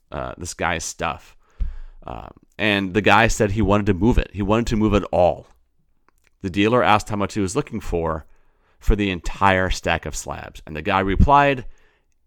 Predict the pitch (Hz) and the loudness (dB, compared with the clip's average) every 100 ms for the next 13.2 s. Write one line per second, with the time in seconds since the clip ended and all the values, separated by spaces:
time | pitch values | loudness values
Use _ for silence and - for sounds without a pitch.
0 | - 117 117 120 120 95 92 90 87 - | -2 2 2 0 -4 -4 0 2 0 -2
1 | 82 73 76 80 76 73 - 92 - - | -4 -4 -4 -4 -4 -4 -6 -16 -20 -20
2 | _ _ _ _ _ _ _ _ 123 123 | _ _ _ _ _ _ _ _ 0 2
3 | 127 117 131 117 139 131 147 - 98 92 | 2 0 -4 -6 -6 -6 -6 -4 -6 -2
4 | 82 73 - 147 - - - _ _ _ | -2 -2 -4 -4 -8 -10 -18 _ _ _
5 | _ - 127 175 208 143 135 - - _ | _ -12 -10 -4 -2 -2 -2 -6 -14 _
6 | _ - 160 135 131 139 117 117 113 113 | _ -6 0 2 0 -2 -2 -2 -2 -2
7 | 110 117 - 110 85 - 95 95 - 107 | 0 -2 -2 -2 -2 -4 -10 -10 -6 -2
8 | 107 113 107 107 95 92 87 90 85 87 | 2 4 2 0 -2 -4 -4 -4 -2 -2
9 | 73 - - _ _ _ _ _ _ _ | -2 -12 -20 _ _ _ _ _ _ _
10 | _ _ _ _ _ _ _ _ _ - | _ _ _ _ _ _ _ _ _ -6
11 | 113 107 208 - 107 95 - _ - 208 | -4 0 2 8 8 8 -4 _ 4 6
12 | 190 120 113 - 110 - 110 104 87 71 | 6 0 0 0 0 2 0 0 -2 -4
13 | - | -8